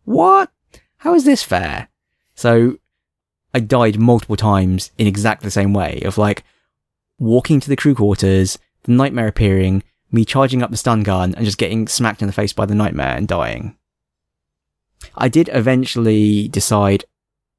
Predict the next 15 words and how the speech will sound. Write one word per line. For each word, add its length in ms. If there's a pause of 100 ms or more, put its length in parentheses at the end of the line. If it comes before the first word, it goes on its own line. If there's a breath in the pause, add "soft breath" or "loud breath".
(180)
"Screw 320
this, 600 (760)
recycler 400
charges 340
go," 400 (540)
and 920 (680)
just 220
miraculously, 480
I 80
just 220
didn't 180
vacuum 340
up 140
any 100
humans, 540